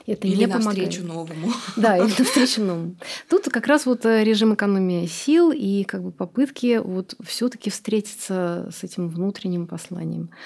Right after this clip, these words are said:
Speaker 1: а, в творческой форме. А, может быть, это возможность там,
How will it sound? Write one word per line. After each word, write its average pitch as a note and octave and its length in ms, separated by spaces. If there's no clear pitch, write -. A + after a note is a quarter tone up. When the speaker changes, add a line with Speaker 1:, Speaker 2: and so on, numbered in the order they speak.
Speaker 1:
а, F3+ 200
в - 80
творческой - 540
форме. - 500
А, - 200
может F#3 420
быть, F3+ 180
это F3 180
возможность F3 540
там, - 400